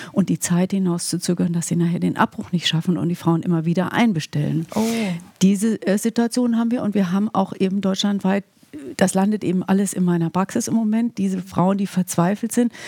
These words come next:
Speaker 1: weil sie eben doch veraltete Adressen bekommen haben in Beratungsstellen, ähm, oder gar keine Adressen bekommen. In Bayern haben wir diese Spezialsituation mit dem Schwangerenhilfeergänzungsgesetz, wo Beratungsstellen eigentlich gar nicht informieren dürfen über Adressen.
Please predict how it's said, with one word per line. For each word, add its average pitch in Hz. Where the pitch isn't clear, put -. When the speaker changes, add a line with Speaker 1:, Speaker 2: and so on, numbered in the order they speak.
Speaker 1:
weil 202
sie 233
eben 190
doch 220
veraltete 214
Adressen 185
bekommen 170
haben 160
in 170
Beratungsstellen, 160
ähm, 175
oder 190
gar 180
keine 208
Adressen 185
bekommen. 175
In -
Bayern 180
haben 185
wir 175
diese 160
Spezialsituation 196
mit 180
dem 170
Schwangerenhilfeergänzungsgesetz, 190
wo 190
Beratungsstellen 175
eigentlich 165
gar 160
nicht 160
informieren 156
dürfen 247
über 262
Adressen. 269